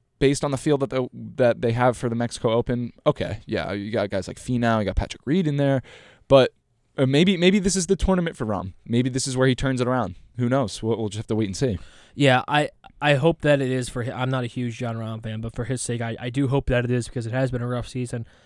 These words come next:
Speaker 2: Uh, I was right. He's tied for second, actually, which is a little bit higher than I thought he was gonna be. Scheffler's at plus one thousand, Rahm and McIlroy at plus twelve hundred, M-, Morikawa and J T at plus fourteen hundred. So, I,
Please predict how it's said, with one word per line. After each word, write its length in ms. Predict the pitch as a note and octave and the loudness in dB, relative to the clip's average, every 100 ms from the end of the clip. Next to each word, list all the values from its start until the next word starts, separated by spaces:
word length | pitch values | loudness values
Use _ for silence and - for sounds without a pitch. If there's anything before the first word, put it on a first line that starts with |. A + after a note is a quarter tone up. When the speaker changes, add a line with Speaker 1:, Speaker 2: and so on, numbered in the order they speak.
| _ - | _ -8
Speaker 2:
Uh, 140 | C3 C3 | -4 4
I 100 | F3+ | 8
was 160 | F#3+ C#3 | 8 6
right. 140 | A#2+ | 2
He's 240 | D#3 D3 _ | 0 -2 _
tied 260 | - G3+ G#3 | 0 2 2
for 140 | C3+ | -4
second, 340 | - D3+ A2 G2 | -4 -6 -6 -10
actually, 300 | A#2 - A#2 | -10 -8 -10
which 100 | A#2+ | -8
is 80 | |
a 60 | A#2+ | -6
little 220 | C#3 F#3+ | -2 -2
bit 100 | C#3 | 0
higher 180 | C3 B2 | 0 0
than 100 | A#2 | -2
I 60 | A2 | -2
thought 160 | A#2+ | -4
he 80 | A2+ | -4
was 80 | A2 | -8
gonna 160 | F#2+ | -10
be. 140 | A2 A#2 | -12 -8
Scheffler's 420 | - C3+ C#3+ B2+ | -4 -2 -2 -2
at 140 | - | -4
plus 260 | - A#2+ - | -6 -6 -6
one 220 | A#2+ A#2 | -6 -6
thousand, 500 | A#2 A2+ A2+ A2+ A2 - _ _ _ _ _ A#2 | -6 -8 -8 -10 -12 -14 _ _ _ _ _ -2
Rahm 320 | B2 C3 B2+ | 0 2 0
and 120 | B2 | -2
McIlroy 500 | A#2 A#2 B2+ A#2+ A#2 | -2 -4 -4 -6 -6
at 140 | G#2+ - | -8 -8
plus 240 | A#2+ - | -10 -10
twelve 300 | A2+ A#2 A2 | -10 -8 -6
hundred, 440 | A#2 A2+ A2 G#2+ - _ _ - | -6 -6 -6 -8 -14 _ _ -8
M-, 300 | B2 A#2+ A#2+ - | -4 -4 -4 -4
Morikawa 580 | C3 B2+ A#2+ B2+ A#2+ A#2 | -2 0 0 -2 -2 -2
and 140 | A2 A2 | -6 -6
J 200 | A2+ A2 | -8 -6
T 260 | A#2 A2 | -8 -8
at 100 | G#2+ | -10
plus 240 | - A2+ - | -12 -12 -12
fourteen 380 | - G#2 G#2+ | -14 -14 -14
hundred. 320 | A2 G#2 G2+ - _ _ _ _ | -16 -16 -18 -20 _ _ _ _
So, 360 | - C#3+ C#3 C3 _ _ _ _ _ | 0 2 2 0 _ _ _ _ _
I, 180 | - C#3+ | -12 -12